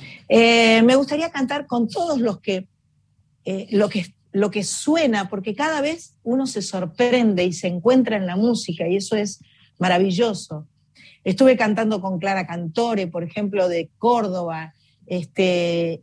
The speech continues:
y, y mi programa me da oportunidad de conocer muchos cantantes, muchos músicos, cantoras, cantores, y, este, y, y to-, con todos tengo ganas de cantar.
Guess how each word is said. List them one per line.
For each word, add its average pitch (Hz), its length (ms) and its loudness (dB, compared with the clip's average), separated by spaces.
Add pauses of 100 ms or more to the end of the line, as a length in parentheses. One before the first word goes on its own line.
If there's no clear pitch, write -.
y, 214 360 2
y 202 40 4
mi 214 200 6
programa 226 440 4
me 233 120 4
da 226 100 0
oportunidad 214 520 -4
de 233 80 -4
conocer 208 460 -4
muchos 220 480 0
cantantes, 190 640 -4
muchos 226 380 0
músicos, 185 560 -6
cantoras, 190 640 2
cantores, 180 800 -2 (420)
y, 202 300 0
este, 185 880 -4
y, 180 500 -4
y 180 120 -2
to-, - 200 0
con 226 220 8
todos 330 280 2
tengo 240 200 0
ganas 214 200 -4
de 196 100 -8
cantar. 151 340 -10